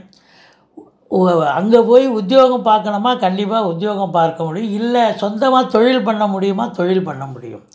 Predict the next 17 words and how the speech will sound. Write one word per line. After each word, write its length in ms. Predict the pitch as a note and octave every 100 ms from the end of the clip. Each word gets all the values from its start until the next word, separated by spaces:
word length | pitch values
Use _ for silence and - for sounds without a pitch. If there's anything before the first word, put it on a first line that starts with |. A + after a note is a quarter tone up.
| _ _ - - _ -
எதுவாக 680 | G#3 B3 D4+ D4 D4 C#4+
இருந்தாலும் 640 | B3+ B3 B3 A#3+ A3+ A#3 A#3
உங்களுக்கு 560 | G#3 G#3+ G#3 F#3+ A3
பாசிட்டிவ் 720 | - D#3+ G3 B3+ C4 A#3 C4 A#3+
எனர்ஜி 500 | F#3+ G#3+ F#3 G#3+ F#3+
ஒன்பதாம் 640 | D#3+ F#3 A3 A3+ A3 G3
இடம். 480 | F3+ F3+ D3+ - _ - - _
தந்தையால் 640 | - F3+ A#3+ C4+ C4 C#4+ C4+
உங்களுக்கு 640 | A3+ A3+ A3 F#3+ - G#3
நீண்ட 400 | F#3 A3+ A#3 A#3
நாளைக்கு 480 | A#3 B3+ C#4 A3+ C4
அப்புறம் 300 | F3 A#3 G#3
அவரால் 400 | F#3+ A3 A#3 A#3
ஒரு 200 | G3+ F3+
நல்லது 400 | E3+ G3+ A#3 A3+
நடக்கப் 420 | F#3 F3 F#3+ D3+
போகிறது 880 | E3 D3+ C#3+ C#3 B2+ D3 C#3 A#2